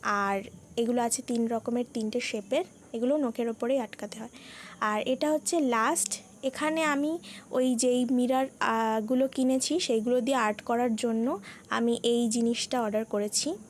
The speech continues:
এখানে হচ্ছে বারোটা প্লেটস আছে, মানে একদম সো-, সোজা সোজা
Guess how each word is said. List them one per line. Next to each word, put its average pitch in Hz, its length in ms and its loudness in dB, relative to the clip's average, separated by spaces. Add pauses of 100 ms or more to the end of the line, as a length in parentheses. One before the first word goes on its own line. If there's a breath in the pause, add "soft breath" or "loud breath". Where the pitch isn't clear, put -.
এখানে 247 380 -2
হচ্ছে 294 480 0 (440 loud breath)
বারোটা 240 420 0
প্লেটস 254 480 0
আছে, 196 320 -2
মানে 254 300 2 (260 loud breath)
একদম 240 380 2
সো-, - 440 0 (120)
সোজা 269 400 2
সোজা 208 360 -4